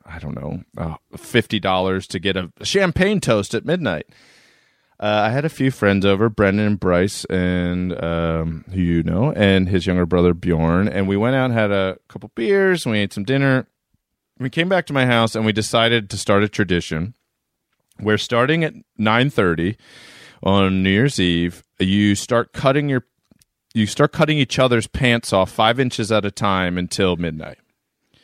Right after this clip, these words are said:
So, Kurt, you came to a bunch of these, but I would pick a loose theme. So, like, corduroys and turtlenecks,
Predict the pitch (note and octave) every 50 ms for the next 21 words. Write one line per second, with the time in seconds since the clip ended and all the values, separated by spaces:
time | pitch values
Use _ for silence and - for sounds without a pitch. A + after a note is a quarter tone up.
0 | _ _ - - _ _ - - _ _ - - - - C3 B2 B2 B2+ B2 A#2+
1 | A#2+ A#2+ A#2 A2 - - - D3+ F#3+ - - C#3 C#3 - F3 D3+ B2+ A2 G#2 F#2+
2 | F2+ C3+ D#3 - - F#2+ D#2+ D#2+ D#2+ D#2+ E2+ G2 - - - G#2 A#2+ A#2+ - -
3 | - A2 A2+ G2+ - C#3 B2 - G2+ F#2 F2+ G2 A#2+ E3 - - - - A2+ F#2
4 | E2 D#2+ F2 B2+ E3+ - _ _ _ _ _ - - C3+ A#2+ A#2 A2 G#2+ G#2+ -
5 | - - A2+ G2+ F#2+ F#2 G2+ G2+ G2 G#2 B2 - D#3+ F3 F3+ - - _ _ -
6 | - G2+ F2+ E2+ E2 D#2 D#2 E2+ A#2 - - -